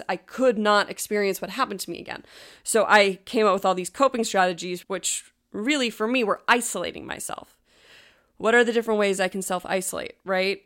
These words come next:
I would self-sabotage because I didn't feel safe around other people because I didn't know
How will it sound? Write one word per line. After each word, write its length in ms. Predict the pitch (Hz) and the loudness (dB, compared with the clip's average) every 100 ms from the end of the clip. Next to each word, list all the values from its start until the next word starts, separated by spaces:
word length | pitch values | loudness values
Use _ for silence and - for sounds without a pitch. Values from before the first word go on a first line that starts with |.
| - | -6
I 120 | 196 | -2
would 120 | 190 | -2
self-sabotage 1040 | 190 208 214 226 226 214 233 185 180 180 - | 2 0 2 0 2 0 0 2 2 0 -6
because 320 | 185 - 196 | -10 -6 -2
I 80 | 190 | -2
didn't 320 | 190 196 - | -4 -6 -6
feel 160 | 233 208 | -6 -4
safe 460 | - - 196 196 | -2 0 0 0
around 340 | 196 180 180 180 | -2 -2 -2 -4
other 220 | 196 185 175 | -6 -4 -8
people 600 | - - 240 214 202 175 | -10 -10 -6 0 0 0
because 240 | 185 196 | -6 -4
I 80 | 196 | -2
didn't 260 | 190 180 190 | -2 -2 -2
know 380 | 190 185 175 | 0 0 -2